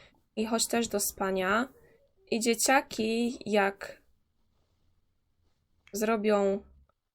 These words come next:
lekcje, to też pójdą spać. Nie zdrzemnij się. No i właśnie to jest to.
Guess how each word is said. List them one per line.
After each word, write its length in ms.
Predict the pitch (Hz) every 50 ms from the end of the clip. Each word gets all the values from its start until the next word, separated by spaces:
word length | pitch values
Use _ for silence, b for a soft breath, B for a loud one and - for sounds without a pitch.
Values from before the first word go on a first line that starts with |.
| _ _ -
lekcje, 760 | 233 254 262 277 - - - - - 233 226 220 220 226 233 233
to 140 | - 214 214
też 340 | 214 - 220 220 226 - -
pójdą 500 | - - - 220 214 196 202 196 196 196
spać. 840 | - - - - - 196 170 165 160 - - - - - - - - _ _ _ _ _ - _ _ _ _ _ _ _ _ -
Nie 140 | 269 277 254
zdrzemnij 560 | 220 202 - - 202 190 190 190 190 185 185
się. 160 | - - 208
No 100 | 220 240
i 100 | 233 226
właśnie 340 | 214 220 208 214 - - 202
to 180 | 196 - 233 214
jest 320 | 202 202 202 - - -
to. 200 | - 190 185 185